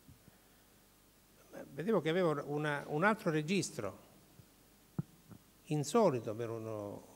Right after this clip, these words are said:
un ragioniere, un altro registro, no? Con tutto il rispetto, no? Ma non era il mestiere suo ordinario del, del ragioniere e del revisore, ordinario. C'era un altro registro.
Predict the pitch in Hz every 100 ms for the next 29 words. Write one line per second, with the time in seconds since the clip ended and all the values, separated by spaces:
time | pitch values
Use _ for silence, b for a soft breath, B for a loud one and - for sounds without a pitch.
0 | - 120 123 113 120 117 151 135 160 208
1 | - 127 123 170 135 - - 135 117 -
2 | 135 190 147 131 - 143 - 135 139 113
3 | - - 127 123 123 135 190 151 131 135
4 | - 151 180 143 107 160 185 135 98 -
5 | B B B B B 131 123 165 147 143
6 | 160 196 151 107 120 123 101 104 104 107
7 | 143 139 123 165 131 107 113 110 104 104
8 | 156 120 107 120 117 131 117 104 104 -
9 | - B B - 196 196 180 202 - 160
10 | 160 165 - -